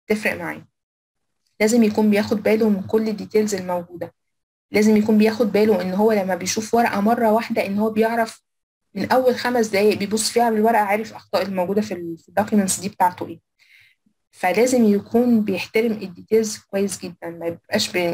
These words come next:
مش مثلًا يجي يقول لك إيه، فايت في إيه شرطة من، من، من نقطة، ما هي، هي الاتنين كده كده معمولين إن هما في، في الآخر ما بينهم space. لا طبعًا بتفرق، عشان حضرتك لما بتكتب الريفرنس بطريقة غلط ترجع إن أنت تعمل له ريتريفل مش هتعرف توصل.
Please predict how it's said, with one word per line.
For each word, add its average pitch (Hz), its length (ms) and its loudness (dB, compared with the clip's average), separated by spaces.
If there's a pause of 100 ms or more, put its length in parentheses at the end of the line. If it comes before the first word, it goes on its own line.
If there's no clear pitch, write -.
مش - 160 -4
مثلًا 202 340 0
يجي 202 160 -2
يقول 208 160 4
لك 202 160 -2
إيه، 196 120 -12 (220)
فايت 220 220 2
في - 140 -12
إيه 214 60 0
شرطة 208 360 -2
من، 180 260 -14 (100)
من، 175 500 -10 (420)
من 196 180 2
نقطة، - 400 -2
ما 175 80 -12
هي، 180 100 -2
هي 185 260 2
الاتنين 202 260 2
كده 214 200 2
كده 220 200 2
معمولين 196 340 2
إن 208 100 4
هما 208 180 2
في، 208 120 -8
في - 120 -14
الآخر 202 300 -6
ما 180 80 -4
بينهم 190 300 0
space. - 440 -6 (440)
لا 190 120 -2
طبعًا - 260 -4
بتفرق، - 540 -4
عشان - 260 -6
حضرتك 208 520 -4
لما 170 160 -8
بتكتب 180 460 -10 (140)
الريفرنس 180 840 -4
بطريقة 208 300 0
غلط 233 300 0 (260)
ترجع 202 260 0
إن 175 100 -4
أنت 208 160 0
تعمل 180 300 0
له 220 80 6
ريتريفل 254 420 -4
مش 208 140 -12
هتعرف 190 220 0
توصل. - 340 -10